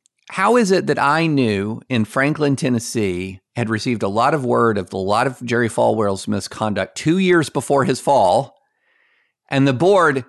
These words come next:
is stunned, stunned, please, please,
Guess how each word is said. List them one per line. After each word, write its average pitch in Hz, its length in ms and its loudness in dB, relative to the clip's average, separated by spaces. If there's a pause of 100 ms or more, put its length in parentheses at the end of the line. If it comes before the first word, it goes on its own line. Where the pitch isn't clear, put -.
(160)
is 151 340 0 (300)
stunned, 254 680 0 (680)
stunned, 143 580 -2 (320)
please, - 560 -4 (580)
please, - 600 -6